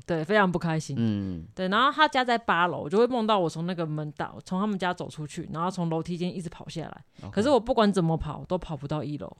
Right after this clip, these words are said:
Speaker 2: 哦。
Speaker 1: 就是我逃不出去那个地方。
Speaker 2: 理解。
Speaker 1: 对，就是我很常还是会梦到那，那里。
Speaker 2: 那代表这真的是一个很深的阴影。
Speaker 1: 对，所以就是透过梦，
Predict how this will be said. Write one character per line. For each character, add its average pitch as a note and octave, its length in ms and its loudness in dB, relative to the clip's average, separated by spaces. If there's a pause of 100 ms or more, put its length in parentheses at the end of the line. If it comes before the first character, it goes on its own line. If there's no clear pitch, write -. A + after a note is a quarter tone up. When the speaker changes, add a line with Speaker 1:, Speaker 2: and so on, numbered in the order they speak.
Speaker 2:
哦。 G#2+ 420 4
Speaker 1:
就 B3 60 2
是 A3 80 2
我 G#3+ 160 4
逃 E3+ 180 2
不 F3+ 120 0
出 F3+ 120 0
去 F3+ 140 0
那 E3 80 0
个 D3+ 100 -4
地 C#3 200 -8
方。 - 180 -16 (120)
Speaker 2:
理 G#2+ 200 6
解。 G2 340 2 (180)
Speaker 1:
对， D3+ 200 -4
就 B3 140 -2
是 C#4+ 100 6
我 B3+ 160 6
很 F#3+ 260 2
常 D#3+ 220 -4
还 D#3+ 80 -2
是 D#3+ 100 -4
会 F3+ 80 2
梦 F3+ 220 2
到 E3 140 0
那， D#3 180 -2
那 F#3+ 140 0
里。 C3 180 -6 (520)
Speaker 2:
那 C3 200 6
代 B2 160 8
表 G2 160 4
这 G#2+ 140 4
真 G2+ 180 2
的 F2+ 60 0
是 - 120 -4
一 F2 60 -4
个 F2+ 80 -6
很 F#2+ 160 -8
深 F2+ 240 -6
的 E2+ 80 -8
阴 - 60 -12
影。 - 40 -12
Speaker 1:
对， C#3 200 -4
所 C4+ 160 4
以 E4+ 40 4
就 F4 120 -2
是 F4 40 -2
透 E4 220 6
过 C#4+ 160 8
梦， B3 400 4